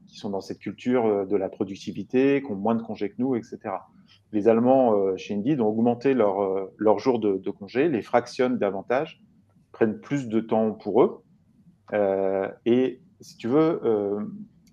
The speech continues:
aujourd'hui, il y a, il y a plus ce phénomène, euh, de,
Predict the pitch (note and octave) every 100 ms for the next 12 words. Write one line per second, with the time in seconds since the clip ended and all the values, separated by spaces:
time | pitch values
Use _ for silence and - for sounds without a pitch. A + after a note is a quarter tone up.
0 | _ _ _ A2 G#2+ A2 E3 C#3+ A2+ -
1 | B2 A2+ A#2 - - - B2+ A#2+ B2+ B2
2 | A2 G#2 G2+ - _ _ _ _ - G2+
3 | G#2 G2+ G2 F#2+